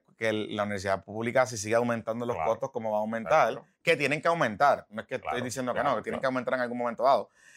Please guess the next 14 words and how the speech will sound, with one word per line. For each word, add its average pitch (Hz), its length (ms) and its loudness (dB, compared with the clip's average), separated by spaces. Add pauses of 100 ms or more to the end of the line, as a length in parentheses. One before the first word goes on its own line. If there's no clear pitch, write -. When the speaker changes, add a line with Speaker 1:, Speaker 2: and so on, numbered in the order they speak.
(180)
Speaker 1:
Este, 110 460 0
pues. 92 240 -8 (840)
Y, 165 500 2 (380)
para 92 180 -4
cerrar, 123 480 2 (400)
el 104 180 -2
costo - 220 -14
de 90 120 -12
la 87 80 -6
vida. 123 400 -2
O 98 140 -4
sea, 90 300 -2 (220)
eso 107 220 -6
significa 101 640 -6